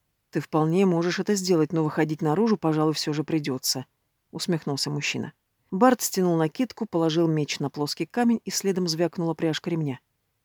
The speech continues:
Я на миг оторопела, но потом резко отвернулась. "Что ты делаешь?" "Хочу искупаться перед дальней дорогой, тебе советую". "Здесь можно купаться? А для чего, по-твоему, этот источник?" Я пожевала губы.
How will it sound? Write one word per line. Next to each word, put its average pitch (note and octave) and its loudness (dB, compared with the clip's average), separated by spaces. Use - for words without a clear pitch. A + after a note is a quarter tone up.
Я F#3 2
на F3 4
миг F3+ 2
оторопела, F3 2
но E3+ 2
потом F3 0
резко E3+ 0
отвернулась. E3 -4
"Что - -6
ты E3+ -2
делаешь?" E3+ 0
"Хочу D3+ -2
искупаться E3+ -2
перед E3 0
дальней E3+ 2
дорогой, F#3 2
тебе F3 0
советую". C#3 -2
"Здесь E3 0
можно E3+ 2
купаться? F3+ 0
А D#3+ -2
для F3 2
чего, C4 2
по-твоему, D#3 2
этот F#3 0
источник?" - -4
Я G3 4
пожевала F#3 2
губы. C#3 0